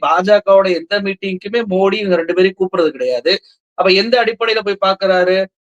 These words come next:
எந்த அடிப்படையிலனா இவங்க ரெண்டு பேரும் ஆர் எஸ் எஸ் உடைய அடிநாதங்கள் அப்படின்ற பேர்ல போய் பாக்குறாரு. அப்போ இங்க சி பி ஆர் தன்னை தமிழனாக இன்னும் உணரல. உணர்ந்திருந்தா தமிழ்நாட்டுக்கு வந்திருப்பார். ஆர் எஸ் எஸ் காரரை பார்-, பார்-, பார்ப்பதன் மூலமாக அவர் தன்னை ஆர் எஸ் எஸ் காரராக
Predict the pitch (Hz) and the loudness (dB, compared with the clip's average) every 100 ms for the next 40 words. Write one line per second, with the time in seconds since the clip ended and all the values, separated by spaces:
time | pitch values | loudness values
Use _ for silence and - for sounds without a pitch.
0 | _ 151 190 226 220 208 208 196 233 294 | _ -2 0 0 0 0 0 0 0 0
1 | 254 226 220 220 220 240 208 202 214 202 | 0 0 0 0 2 4 4 4 2 -4
2 | 185 185 180 214 180 214 214 202 202 190 | -2 0 2 2 2 0 0 2 2 2
3 | 185 165 180 185 180 180 185 208 202 196 | 2 2 0 0 0 2 2 2 0 0
4 | 175 160 151 135 147 170 _ _ - - | 0 0 -2 -2 -2 -4 _ _ -2 2
5 | 233 226 202 185 254 - 240 262 247 202 | 2 2 -2 -4 -8 -2 0 2 2 0
6 | 196 185 180 240 240 226 247 233 233 214 | -2 0 0 0 0 2 0 0 -2 0
7 | 226 233 196 - 165 214 214 220 254 233 | 0 2 2 0 0 0 0 -2 0 0
8 | 220 226 196 190 185 190 185 202 240 _ | 0 -2 0 0 0 0 2 2 0 _
9 | _ _ 185 226 240 208 - 214 214 190 | _ _ 0 0 -4 -8 -2 0 0 0
10 | 202 208 208 196 185 208 208 208 196 190 | -2 0 -2 -2 -2 -2 -2 -4 0 0
11 | 196 240 262 247 208 208 208 202 226 233 | 0 0 2 2 0 -2 0 0 -2 -6
12 | - 202 196 190 | 0 2 4 2